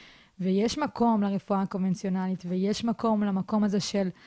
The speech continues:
"אוקיי, יש לי תווית מסוימת." ועם זאתי,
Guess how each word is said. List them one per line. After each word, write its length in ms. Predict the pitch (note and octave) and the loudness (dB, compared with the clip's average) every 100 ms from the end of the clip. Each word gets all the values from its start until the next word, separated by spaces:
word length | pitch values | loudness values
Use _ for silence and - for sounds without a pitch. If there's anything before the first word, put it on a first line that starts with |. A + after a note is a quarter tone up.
| - - | -20 -8
"אוקיי, 260 | A3 - G#3 | -6 -2 0
יש 240 | G3 - | 0 -2
לי 80 | A3 | -4
תווית 420 | G3 E3 G#3 - | -4 -4 -4 -2
מסוימת." 680 | G3 - G#3 A#3 A#3 A3 - - - _ E3 | -2 -2 -10 -10 -10 -12 -14 -20 -20 _ -8
ועם 360 | E3 F3 D#4+ F4+ | -4 -2 -2 0
זאתי, 420 | G3 F3+ - | 0 0 -2